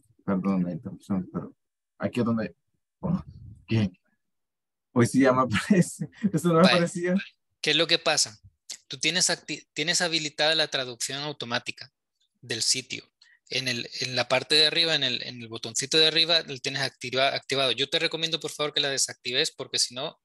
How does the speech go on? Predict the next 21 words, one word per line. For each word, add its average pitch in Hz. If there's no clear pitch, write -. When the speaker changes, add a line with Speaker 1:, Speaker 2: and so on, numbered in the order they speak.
Speaker 2:
va 127
a 123
ser 127
un 131
solo 135
desmadre. 117
¿Ok? 123
Por 123
ejemplo, 139
en 120
este 123
caso, 151
eh, 131
tendrías 143
que 175
recargar 147
el 147
sitio, 135
o -
sea, 120
cambiar, 127